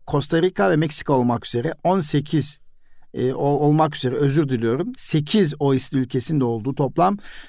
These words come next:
kırk yedi ülkeden daha yüksek performans göstermiştir. Türkiye'nin fen alanındaki performansı, e, iki bin üçten bu yana sürekli yükseliyor. Bunu da görebiliyoruz. Bunlar güzel şeyler. Fen alanındaki, e,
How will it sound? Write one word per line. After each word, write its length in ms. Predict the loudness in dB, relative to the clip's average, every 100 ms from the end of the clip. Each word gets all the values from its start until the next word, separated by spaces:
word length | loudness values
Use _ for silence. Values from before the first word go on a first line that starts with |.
| -12
kırk 300 | -4 -4 0
yedi 240 | 2 4 4
ülkeden 580 | 2 2 0 0 0 2
daha 200 | 2 2
yüksek 380 | 0 -2 -2
performans 560 | 0 0 0 -2 0 0
göstermiştir. 800 | -2 -2 -2 -4 -4 -4 -4 -6 -10 -20 -18 -4
Türkiye'nin 420 | -2 2 2 2
fen 200 | 2 4
alanındaki 460 | 4 4 2 0 0
performansı, 840 | 0 2 0 0 0 0 0 0 -2 -18 -20 -20 -14 -2
e, 240 | 0 2
iki 260 | 0 -2 0
bin 60 |
üçten 380 | 0 2 2 4
bu 60 | 4
yana 240 | 4 2
sürekli 320 | 2 0 0
yükseliyor. 500 | -2 0 0 0 0
Bunu 180 | 0 0
da 220 | 0 -2 -6 _
görebiliyoruz. 520 | 0 2 0 0 -2
Bunlar 220 | 0 0 0
güzel 300 | 2 2 2
şeyler. 320 | 0 -2 -2
Fen 200 | -2 -2
alanındaki, 800 | -2 -2 -2 -4 -6 -4 -6 -6 _ _ _
e, 80 | -8